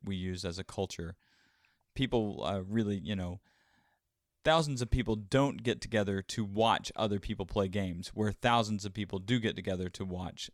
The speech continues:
other people play sports. It's maybe one of the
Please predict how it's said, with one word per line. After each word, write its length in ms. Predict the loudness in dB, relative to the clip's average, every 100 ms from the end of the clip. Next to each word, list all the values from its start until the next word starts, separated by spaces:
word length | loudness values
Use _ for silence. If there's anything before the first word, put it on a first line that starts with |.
| -8
other 180 | -8 -6
people 240 | -10 -14 -8
play 140 | -6
sports. 540 | -4 -2 -4 -4 -12 -16 _ _ _ _ _ _
It's 100 | -14
maybe 260 | -8 -8 -6
one 180 | -8 -8
of 60 |
the 140 | -10